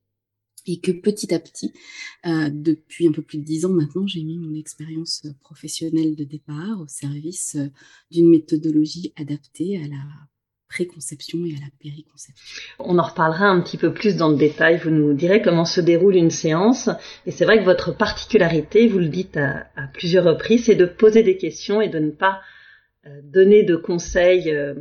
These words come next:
Speaker 2: stéréotypés. Euh, et c'est ce qui fait peut-être toute la
Speaker 1: Mhm.
Speaker 2: richesse, euh, de, de votre accompagnement. Alors,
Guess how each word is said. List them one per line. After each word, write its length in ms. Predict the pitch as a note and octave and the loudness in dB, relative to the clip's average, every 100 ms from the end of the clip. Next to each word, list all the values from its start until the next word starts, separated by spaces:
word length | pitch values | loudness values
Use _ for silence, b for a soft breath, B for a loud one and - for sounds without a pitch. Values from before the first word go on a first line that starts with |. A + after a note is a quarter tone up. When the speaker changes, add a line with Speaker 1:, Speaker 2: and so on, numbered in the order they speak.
| - - - | -12 -14 -18
Speaker 2:
stéréotypés. 960 | - - F3 E3 D#3 - D3+ D4 F#4+ - B B B - | -8 -4 0 0 -2 -8 -2 2 2 -2 B B B -12
Euh, 220 | D#3+ D#3 - | -6 -4 -4
et 120 | E3 | -6
c'est 160 | - F3+ | -2 -4
ce 100 | - | -4
qui 140 | E3+ | -6
fait 180 | F3+ G#3 | 0 2
peut-être 300 | F#3+ F#3+ - | 2 -2 -2
toute 180 | G#3+ F#3+ | -6 -2
la 80 | |
Speaker 1:
Mhm. 60 | F3 | -2
Speaker 2:
richesse, 520 | F#3 F3 F#3+ G3+ - | -2 0 0 0 -4
euh, 240 | D#3+ D3 D3 | -2 0 -2
de, 440 | D3+ D#3+ D3 C#3+ | -2 0 0 0
de 60 | F3+ | 0
votre 260 | F#3+ F#3+ | 0 0
accompagnement. 680 | F#3+ F#3 F3+ E3+ D#3 C3 - b b b b b b b - | -2 -2 0 0 0 -2 -6 b b b b b b b -4
Alors, 240 | C4 G3+ | 0 0